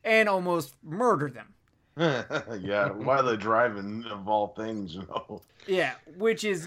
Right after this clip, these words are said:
Speaker 1: great. Um, he uses this light ray that ends up making them itch, and,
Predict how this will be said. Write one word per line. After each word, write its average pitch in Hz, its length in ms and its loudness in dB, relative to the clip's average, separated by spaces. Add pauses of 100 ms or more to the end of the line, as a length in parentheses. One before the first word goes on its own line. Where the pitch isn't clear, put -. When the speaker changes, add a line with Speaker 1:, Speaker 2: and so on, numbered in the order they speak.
(100)
Speaker 1:
great. 185 460 -2 (360)
Um, 156 520 6 (520)
he 160 100 -4
uses 190 460 -2
this 175 280 -6 (140)
light 165 360 0
ray 170 320 2
that 151 220 0
ends 156 260 -2
up 147 220 2
making 147 460 -2
them 143 260 0
itch, 156 480 -4 (500)
and, 156 540 2